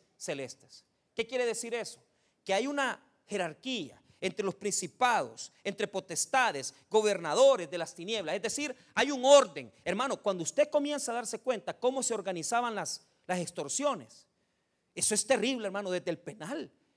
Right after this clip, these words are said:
Y en una región se sabía quién era el que estaba ahí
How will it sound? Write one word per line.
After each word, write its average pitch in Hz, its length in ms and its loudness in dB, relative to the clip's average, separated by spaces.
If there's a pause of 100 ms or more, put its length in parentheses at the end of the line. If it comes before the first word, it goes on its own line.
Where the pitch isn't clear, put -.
(240)
Y 202 200 -2
en 165 120 -4
una 359 220 0
región 247 560 0
se - 160 -2
sabía 226 460 -4
quién 269 240 -6
era 349 180 0
el 254 140 -8
que 226 80 -4
estaba 226 320 -2
ahí 285 340 -4